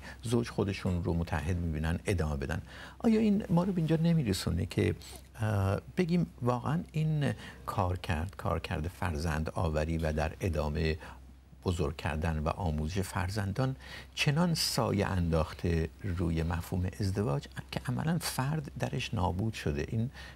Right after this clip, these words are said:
نهاد نابود شده شاید خیلی لفظ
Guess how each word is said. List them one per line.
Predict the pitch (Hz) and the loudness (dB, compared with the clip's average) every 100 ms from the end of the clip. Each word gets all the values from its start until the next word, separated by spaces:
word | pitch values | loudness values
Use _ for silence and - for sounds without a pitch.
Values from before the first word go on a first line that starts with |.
| - 107 | -6 0
نهاد | 104 98 107 120 - - - - - | 2 2 2 0 0 -10 -8 -6 2
نابود | 117 110 107 | 2 2 0
شده | 110 127 | 0 2
شاید | - 120 | 2 -2
خیلی | - 123 107 85 78 - - 80 | 2 2 4 2 0 -2 -8 -4
لفظ | 78 90 - - | 0 0 0 0